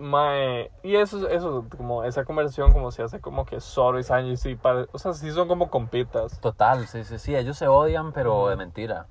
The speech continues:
Speaker 2: En realidad
Speaker 1: Ajá.
Speaker 2: sí se quieren. Y
Speaker 1: Y
Speaker 2: pasamos al mil treinta y dos.
Speaker 1: O sea, lo último nada más,
Speaker 2: Ok.
Speaker 1: que al puro final, en la, en la última página,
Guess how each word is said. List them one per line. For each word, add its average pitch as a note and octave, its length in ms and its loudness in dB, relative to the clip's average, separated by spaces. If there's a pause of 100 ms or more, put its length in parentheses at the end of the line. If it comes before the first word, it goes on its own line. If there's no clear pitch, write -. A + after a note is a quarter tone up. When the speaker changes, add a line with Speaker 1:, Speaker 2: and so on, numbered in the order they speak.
(120)
Speaker 2:
En G#2 60 -8
realidad A#2+ 300 2
Speaker 1:
Ajá. A#2 100 0
Speaker 2:
sí A2+ 60 0
se A#2+ 100 -10
quieren. F#2 360 -8 (1900)
Y B2 120 -4
Speaker 1:
Y D3 80 -6
Speaker 2:
pasamos G2+ 280 -4
al A2 80 -6
mil G2 140 -12
treinta G#2+ 240 -10
y E2 60 -12
dos. G2 260 -8 (180)
Speaker 1:
O - 60 -14
sea, C3 280 6
lo B2 320 -2
último C#3+ 460 0
nada B2 200 -2
más, C3 360 -4 (160)
Speaker 2:
Ok. - 100 -10 (100)
Speaker 1:
que C#3 240 4
al C3+ 180 4
puro E3+ 240 0
final, D#3 360 2
en C#3 120 2
la, - 260 -2
en B2 120 -6
la A2+ 180 -6
última C3 400 -2
página, C#3 420 -2